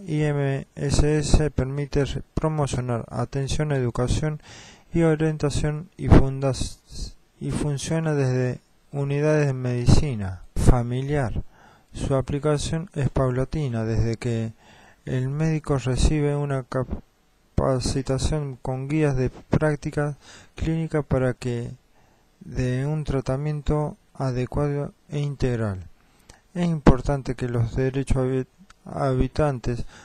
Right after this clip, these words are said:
asistan a módulos de pre-, de prevenir para que la, para que les desee revisar, para que les sea revisada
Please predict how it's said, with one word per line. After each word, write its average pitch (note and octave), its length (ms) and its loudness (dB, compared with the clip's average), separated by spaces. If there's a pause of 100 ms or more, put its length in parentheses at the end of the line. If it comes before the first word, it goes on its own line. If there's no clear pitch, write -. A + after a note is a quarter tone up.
(180)
asistan D3 560 0
a C3+ 60 -2
módulos C#3+ 420 0
de B2 60 0
pre-, B2 400 0 (720)
de C3+ 120 0 (300)
prevenir D3 840 0 (1900)
para B2 540 0 (140)
que C3+ 180 -4
la, B2+ 600 -2 (240)
para D3 240 4
que C#3+ 120 -2
les C3 200 2
desee D#3 580 2 (320)
revisar, C3+ 680 4 (540)
para C#3+ 300 4
que C#3+ 160 -2
les C3+ 240 -2
sea E3 300 2
revisada C#3+ 840 4